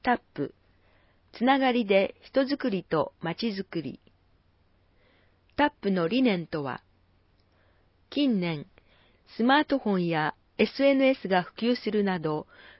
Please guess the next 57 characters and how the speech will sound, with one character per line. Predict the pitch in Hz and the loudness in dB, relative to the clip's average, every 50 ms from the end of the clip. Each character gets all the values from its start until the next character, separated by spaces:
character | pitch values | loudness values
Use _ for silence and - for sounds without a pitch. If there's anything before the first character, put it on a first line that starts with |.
| _ | _
急 | - - 262 302 | -2 0 0 2
速 | - - 277 - - 247 233 | 2 2 2 2 0 -2 0
に | 226 226 220 - - - | 0 0 -2 -4 -6 -12
社 | - - - 285 - | -8 -4 -4 -2 2
会 | - 226 208 190 | 2 2 2 2
が | 180 185 185 | 2 0 0
変 | 202 262 294 240 | 0 0 0 0
化 | - 175 175 | -2 -2 -4
し | 175 - | -4 -2
て | - 180 175 | -2 0 0
い | 175 | 0
る | 165 165 165 | 0 -2 -4
中、 | 165 160 165 - - 139 135 - - _ _ _ _ - _ _ _ _ | -4 -6 -8 -8 -8 -10 -10 -10 -12 _ _ _ _ -20 _ _ _ _
人 | - - - 254 262 | -10 0 2 2 2
と | 247 - 226 226 214 - - - | 4 2 2 2 2 0 -2 -2
人 | - - 247 262 | 4 6 6 6
と | - 247 240 | 6 4 2
の | 226 226 220 214 | 4 2 2 0
つ | - - 233 | 0 2 2
な | 262 277 | 4 4
が | 277 285 | 4 4
り | 277 269 247 | 2 4 4
の | 247 233 214 - - _ - - - - _ | 4 2 2 0 -4 _ -20 -20 -20 -20 _
希 | - 240 | 0 2
薄 | 240 285 294 - - - | 2 2 0 -2 -2 0
化 | - 254 254 | 2 2 4
な | 247 254 233 | 4 2 2
ど | 214 190 | 2 0
が | 180 170 165 156 | 0 0 0 -2
懸 | - - 254 262 | -2 -2 0 2
念 | 254 226 208 202 | 4 4 2 0
さ | - 190 175 | 0 -2 -2
れ | 175 175 | -2 0
て | - 175 160 | 0 0 0
い | 151 143 | 0 -2
ま | 147 151 139 - | -4 -8 -10 -10
す。 | - _ _ _ _ _ _ _ _ _ _ _ _ _ _ _ _ _ _ _ _ _ _ _ | -14 _ _ _ _ _ _ _ _ _ _ _ _ _ _ _ _ _ _ _ _ _ _ _
タ | - 262 | 0 0
ッ | 277 - _ - | 0 0 _ -6
プ | 202 165 | -4 -2
で | 180 170 | 0 0
は、 | 160 151 156 - - _ _ _ _ _ - - | 0 -2 -4 -6 -8 _ _ _ _ _ -10 -2
つ | 220 | 0
な | 240 269 262 | 0 2 2
が | 262 247 | 2 2
り | 233 226 202 | 2 0 2
で | 208 202 196 - - - | 2 2 2 0 -2 -8
人 | - - 247 262 | -2 0 0 0
づ | 247 - 254 | 2 -2 -4
く | - 247 | -2 -2
り | 185 180 | -4 -2
と | - - 160 | -2 -2 -2
ま | 160 151 - | -2 -4 -6
ち | - - 202 | -6 -8 -6
づ | 196 202 196 | -6 -6 -4
く | - 160 | -4 -6
り、 | 147 143 127 - | -6 -6 -8 -12